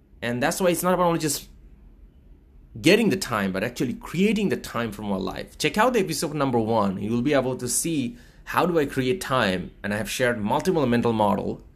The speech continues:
which you will be able to use. You can implement some of them, which is you can easily implement. Some of them maybe not for you. So just focus on the one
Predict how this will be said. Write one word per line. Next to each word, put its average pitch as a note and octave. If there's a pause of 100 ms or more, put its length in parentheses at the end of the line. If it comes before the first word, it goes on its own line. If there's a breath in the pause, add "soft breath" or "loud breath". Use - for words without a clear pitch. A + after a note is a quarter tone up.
which A2
you A#2+
will A#2+
be A#2
able A#2
to A#2
use. C3 (300 loud breath)
You B2
can B2+
implement C3+
some E3
of D#3
them, A2+
which B2
is G2+
you G2+
can G2+
easily C#3
implement. C#3+ (240)
Some A#2
of B2
them A2
maybe A2+
not F3
for B2+
you. G#2 (180)
So -
just C#3
focus F#3+
on D#3
the A#2
one G#2